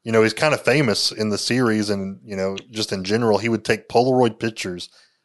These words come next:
of the victims as a way to reflect on those kills afterwards and kind of relive those moments of the kills.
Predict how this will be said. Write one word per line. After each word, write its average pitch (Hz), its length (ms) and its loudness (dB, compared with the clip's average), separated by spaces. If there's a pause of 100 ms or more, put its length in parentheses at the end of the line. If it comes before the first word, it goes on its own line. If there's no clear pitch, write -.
(140)
of 110 160 0
the 107 100 -4
victims 98 540 -2
as 98 160 0
a 98 40 2
way 104 360 4
to 107 180 -8
reflect 107 540 0
on 104 400 0 (440)
those 110 200 2
kills 101 320 2
afterwards 107 500 2
and 98 80 -4
kind 117 160 -2
of 95 220 -2
relive 117 480 2
those 104 220 4
moments 101 440 0
of 92 120 -8
the 92 60 -12
kills. 92 480 -8